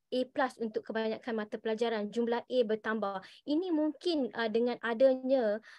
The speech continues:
apa ni, bantuan daripada digital teknologi. Tidak, ki-, saya tidak mengatakan bahawa pengajaran guru dalam kelas tidak baik. Itu adalah yang paling sacred, yang paling noble, yang terbaik di dunia, ya, pengajaran, pengajaran guru itu.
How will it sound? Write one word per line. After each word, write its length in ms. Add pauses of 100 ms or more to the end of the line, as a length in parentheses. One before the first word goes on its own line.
apa 240
ni, 160
bantuan 560
daripada 480
digital 480
teknologi. 560
Tidak, 320
ki-, 160
saya 160
tidak 240
mengatakan 560
bahawa 280
pengajaran 600
guru 200
dalam 240
kelas 240
tidak 240 (320)
baik. 400
Itu 400
adalah 280
yang 280 (160)
paling 400
sacred, 560
yang 160
paling 320
noble, 320
yang 160
terbaik 560 (240)
di 240
dunia, 560 (160)
ya, 80
pengajaran, 560 (160)
pengajaran 400
guru 240
itu. 400